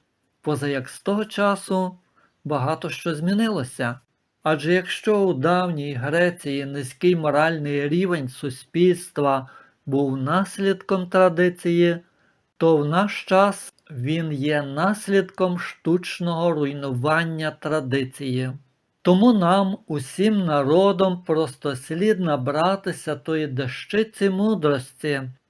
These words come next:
яку мали греки-язичники. Адже попри своє неморальне життя, вони так і зрозуміли,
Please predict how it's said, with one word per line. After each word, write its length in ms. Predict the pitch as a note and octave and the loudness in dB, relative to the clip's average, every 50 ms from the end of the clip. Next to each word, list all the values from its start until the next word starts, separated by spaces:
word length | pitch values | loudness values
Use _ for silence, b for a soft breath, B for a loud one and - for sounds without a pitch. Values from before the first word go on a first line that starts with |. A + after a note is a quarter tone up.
| _ _ _ _ _ | _ _ _ _ _
яку 380 | - D3 C#3+ C3+ C3 - D3 C#3+ | -4 -2 -2 -2 -2 -4 -4 -4
мали 560 | C#3 C3+ D3+ E3+ F#3+ G3+ G#3 G3 G3 F#3 F3 - | -4 -2 0 0 2 2 2 2 0 -2 -4 -6
греки-язичники. 1400 | A#2+ A#2+ B2+ C#3+ C#3+ C#3+ - - - D3 D3 D3 D3 C3+ C3 D3+ C#3 B2+ - - - D3+ C#3+ C3 - D3 D3 C#3 C#3 D3 _ _ _ _ _ _ | -6 -2 0 0 0 0 -2 -4 -6 -4 -4 -4 -4 -4 -4 -4 -4 -4 -4 -8 -8 -8 -10 -8 -6 -4 -4 -4 -6 -10 _ _ _ _ _ _
Адже 320 | D#3+ E3 - - E3+ F#3 | 0 0 0 0 0 -2
попри 380 | F3+ F3+ G3 F#3+ F#3+ G3+ G3 F#3+ | -2 0 -2 -2 0 0 -2 -2
своє 360 | - - G#3 G#3 G#3+ G#3+ G#3 | -2 -2 0 0 2 2 2
неморальне 760 | G3 G3 G3 F3+ F3+ F#3 F3+ F#3+ G3 F#3+ F#3+ F3+ E3 D#3+ D#3 | 2 2 0 2 2 2 2 2 2 2 2 0 -2 -2 -4
життя, 760 | C3 B2 E3 D#3 C3 - _ - - E3+ F#3 F#3+ F3+ E3+ F3 B B B B B B B | -4 -6 -6 -8 -10 -12 _ -4 0 2 2 2 2 0 -4 B B B B B B B
вони 260 | E3 E3+ F3+ G#3 G3+ | 0 0 2 2 2
так 220 | G#3+ G3+ G3 - | 0 -2 -2 0
і 60 | F#3+ | -2
зрозуміли, 1000 | F3 D3+ F3 F3+ F#3 G3 F3+ F3 G3+ G3 G3 G#3 A3 A3 G3 D#3 C#3+ C3+ B2+ C3 | 0 0 0 0 0 0 0 0 0 2 2 2 2 2 2 0 0 -2 -2 -6